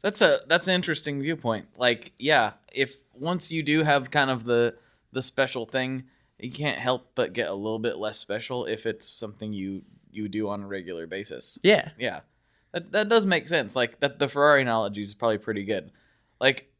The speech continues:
Speaker 1: if you asked me, because, just because, if you would ask me ten years ago if I wanted to drive a Ferrari every day, I'd be like, "Absolutely."
Speaker 2: Yeah.
Speaker 1: And now it's like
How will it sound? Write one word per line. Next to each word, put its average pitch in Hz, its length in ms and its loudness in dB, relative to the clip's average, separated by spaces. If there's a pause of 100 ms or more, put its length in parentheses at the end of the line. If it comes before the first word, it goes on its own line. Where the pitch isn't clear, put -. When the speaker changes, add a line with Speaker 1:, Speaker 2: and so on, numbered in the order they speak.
Speaker 1:
if 160 160 -2
you 208 140 2
asked 147 300 2
me, 135 220 0
because, 123 360 -2
just 139 220 -4
because, 127 480 0 (1200)
if 135 260 -10
you 180 80 2
would 180 80 6
ask 160 200 6
me 143 100 -2
ten 131 240 0
years 120 160 -4
ago 104 140 -2
if 95 100 -6
I 104 40 0
wanted 104 200 -4
to 98 40 -8
drive 101 200 -2
a 92 40 -12
Ferrari 101 380 -2
every 117 180 -6
day, 117 140 0
I'd 107 80 -4
be 104 60 -4
like, 92 120 -6
"Absolutely." 147 840 2 (100)
Speaker 2:
Yeah. 254 340 6
Speaker 1:
And 147 140 4
now 143 160 4
it's 135 100 -2
like 123 240 2